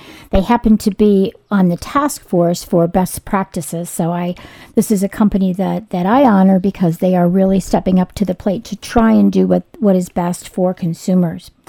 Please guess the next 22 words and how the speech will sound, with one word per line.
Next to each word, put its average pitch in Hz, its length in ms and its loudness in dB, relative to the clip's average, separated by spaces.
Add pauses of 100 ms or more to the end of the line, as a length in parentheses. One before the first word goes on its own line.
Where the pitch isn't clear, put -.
(420)
So, 349 120 0
Neil, 311 360 4
let's 349 260 -2
talk 415 300 -4
about 277 260 2
these 196 160 -2
federal 185 440 0
regulators. 185 600 -2
You 214 80 0
were 208 60 0
talking 214 300 2
a 196 40 2
little 226 220 4
bit 220 140 0
about 196 220 -2
the 196 60 -6
Federal 190 280 -2
Trade 214 280 -2
Commission. 185 480 0
The, 170 80 0
the 226 220 0
major 214 600 4